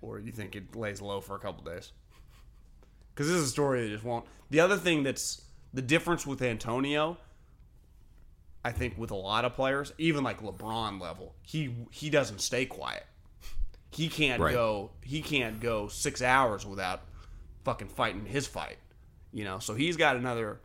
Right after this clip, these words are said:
Speaker 1: I think he's got another video coming. 'Cause if you watch that video, he had spliced in, uh, like, sound from, like, ten hours ago. Five, eh, like, they were on top of it. They weren't using, like, seven-day-old sound.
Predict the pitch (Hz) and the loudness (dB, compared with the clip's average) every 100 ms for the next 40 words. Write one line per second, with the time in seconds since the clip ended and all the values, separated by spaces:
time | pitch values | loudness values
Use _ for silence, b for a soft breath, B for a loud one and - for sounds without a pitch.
0 | - - - 147 151 120 143 131 110 98 | -20 -20 4 4 4 2 2 2 0 -4
1 | 87 104 139 123 80 - 64 50 - - | -8 -2 0 0 -4 -8 -12 -14 -20 -10
2 | 143 160 233 160 127 160 - 143 120 139 | -4 -2 -2 2 2 4 2 0 0 -2
3 | 170 185 - - - - - - - - | -2 -4 -8 -20 -20 -20 -20 -20 -20 -18
4 | - 220 190 - - 135 156 151 - 156 | -6 -4 0 -2 -2 2 4 4 0 2
5 | 127 101 - - 113 113 107 - - - | 2 -2 -14 -6 -2 -2 -2 -6 -14 -18
6 | - - - - 107 - - 143 175 214 | -20 -20 -18 -8 -6 -4 -2 2 2 4
7 | 131 104 - - - - 143 131 113 - | 2 -2 -8 -16 -16 -2 2 2 0 -8
8 | - - 127 120 - - 180 170 214 247 | -20 -10 -8 -8 -12 -2 2 6 8 6
9 | 90 87 - 147 175 - 78 87 127 170 | 2 -6 2 2 2 -2 -6 -4 -2 0
10 | 233 214 117 123 - 180 - 107 73 - | 2 4 4 2 2 2 2 -4 -10 -16
11 | - - 156 196 233 151 160 208 139 110 | -20 -4 0 2 0 0 0 0 0 -2
12 | 104 - - - - - - - 156 143 | -4 -10 -20 -20 -20 -18 -6 4 4 6
13 | 131 127 120 - 127 180 113 | 6 6 4 2 2 2 -2